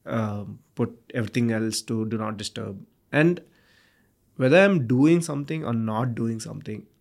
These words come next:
I am in front of my desk, in front of either a book or a laptop screen, uh, doing the thing that I'm supposed to be doing.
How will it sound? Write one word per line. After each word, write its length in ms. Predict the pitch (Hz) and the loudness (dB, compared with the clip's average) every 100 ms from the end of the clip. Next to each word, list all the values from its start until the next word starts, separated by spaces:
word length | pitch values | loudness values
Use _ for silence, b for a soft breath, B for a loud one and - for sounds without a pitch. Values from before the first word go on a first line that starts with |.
| - | -2
I 160 | 123 | 2
am 100 | 143 | 4
in 120 | 156 143 | 2 -2
front 440 | - 135 131 143 | -4 0 2 2
of 100 | 151 | 0
my 160 | 143 123 | 0 0
desk, 460 | 110 120 - - - _ _ _ _ _ _ | -2 -4 -6 -12 -20 _ _ _ _ _ _
in 160 | 131 123 | 0 2
front 180 | 123 123 | 2 0
of 120 | 117 127 | -2 -2
either 200 | 120 117 | 0 0
a 60 | |
book 340 | 117 147 147 131 | 4 4 4 -2
or 140 | 117 | 0
a 380 | 117 113 104 - - _ - 117 | 2 -2 -4 -12 -18 _ -2 -2
laptop 320 | 117 123 120 | 0 0 -2
screen, 400 | - 120 120 147 - b b b b b b _ _ _ _ _ _ _ _ _ - - - - | -4 -2 -2 -4 -10 b b b b b b _ _ _ _ _ _ _ _ _ -20 -18 -18 0
uh, 360 | 139 127 123 120 | 4 6 4 4
doing 260 | 123 156 | 10 10
the 60 | 151 | 10
thing 200 | 147 139 | 4 2
that 120 | 131 | 2
I'm 160 | 123 120 | 0 -4
supposed 340 | - 120 110 | -6 -6 -6
to 40 | 113 | -6
be 100 | 101 | -8
doing. 200 | - | -10